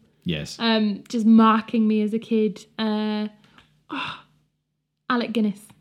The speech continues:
Speaker 1: Alec Guinness,
Speaker 2: That,
Speaker 1: yes.
Speaker 2: I was like, "Why am I blanking on this person's name?" And I remember his portrayal.
Speaker 1: You don't mean The Great Escape, you mean Bridge on the River Kwai.
Speaker 2: Yeah, I'm talking about
Speaker 1: Yes.
Speaker 2: The Bridge on the River Kwai.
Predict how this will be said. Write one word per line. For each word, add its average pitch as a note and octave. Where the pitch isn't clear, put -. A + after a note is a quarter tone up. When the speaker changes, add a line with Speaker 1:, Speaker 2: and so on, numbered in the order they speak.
Speaker 1:
Alec C3
Guinness, A#2
Speaker 2:
That, B3
Speaker 1:
yes. -
Speaker 2:
I C4
was C4
like, A#3
"Why C#4
am D4+
I C#4
blanking C#4
on C4
this B3+
person's B3
name?" C4
And A#3+
I B3
remember C#4+
his A3+
portrayal. A3+
Speaker 1:
You D3+
don't D3
mean C3
The B2
Great A2
Escape, G2+
you G#2
mean A2
Bridge F#2
on E2+
the D#2+
River C#2+
Kwai. -
Speaker 2:
Yeah, A3+
I'm G#3
talking A3+
about G#3
Speaker 1:
Yes. G#3
Speaker 2:
The A3
Bridge G3+
on G#3
the G#3
River G3+
Kwai. G#3